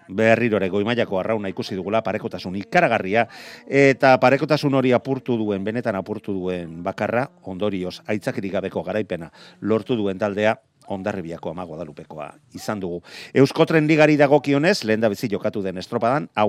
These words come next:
ere erlojuaren aurka, aurtengo demoraldian jokatutako lehen estropadan, ba, esan behar dugu sendo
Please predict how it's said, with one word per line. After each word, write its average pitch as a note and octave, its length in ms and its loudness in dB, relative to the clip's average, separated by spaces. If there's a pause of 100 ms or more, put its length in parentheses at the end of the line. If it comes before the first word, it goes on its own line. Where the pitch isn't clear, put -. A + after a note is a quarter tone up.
ere F2 240 -6
erlojuaren F2+ 580 -8
aurka, G2 300 0 (300)
aurtengo F#2+ 400 -6
demoraldian G2 480 -2
jokatutako F#2 500 -8
lehen D#2+ 320 -8
estropadan, G#2+ 640 -4 (360)
ba, F#2+ 300 2
esan G#2+ 240 -2
behar G2+ 240 0
dugu G2+ 600 2 (260)
sendo C3 640 4